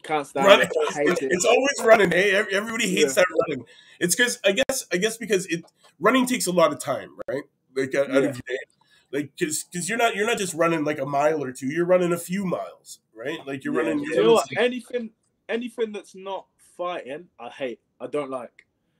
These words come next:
Speaker 2: <laughs> Okay.
Speaker 1: As I say, fighting is the only bit I like.
Speaker 2: Yeah. So, so you, you, you'll, you'll endure and push yourself through the stuff that you hate, just so when you get in that ring, you get to do exactly what you love, and that's punch people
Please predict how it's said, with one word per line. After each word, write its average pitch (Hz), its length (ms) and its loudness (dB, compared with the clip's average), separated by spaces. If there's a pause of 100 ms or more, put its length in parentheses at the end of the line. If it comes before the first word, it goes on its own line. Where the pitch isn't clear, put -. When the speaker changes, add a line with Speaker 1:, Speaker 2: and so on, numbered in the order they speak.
(200)
Speaker 2:
<laughs> 175 140 2
Okay. - 240 8
Speaker 1:
As 165 80 -2
I - 140 6
say, 156 80 2 (100)
fighting 185 300 2
is 165 100 -4
the 175 160 2
only 175 140 -2
bit 160 160 -4
I 151 80 -4
like. 139 300 -4 (280)
Speaker 2:
Yeah. 190 460 2 (340)
So, 190 380 2
so 170 340 0 (340)
you, 175 280 -6
you, 190 220 -6 (100)
you'll, 185 340 2
you'll 160 240 -4
endure 156 540 0
and 147 420 -6
push 180 300 -2
yourself 175 500 -6
through 175 140 -8
the 147 100 -10
stuff - 320 -6
that 151 140 -10
you 147 100 -6
hate, 151 320 -8
just 160 240 -10
so 175 140 -6
when 143 160 -6
you 139 100 -10
get 147 140 -4
in 143 100 -6
that 135 180 -2
ring, 139 200 -6
you 139 100 -8
get 135 140 -10
to 139 80 -18
do 131 180 -8
exactly 123 380 -8
what 120 160 -10
you 123 100 -6
love, 127 160 0
and 123 80 -10
that's 101 140 -10
punch 143 280 -8
people 87 300 -20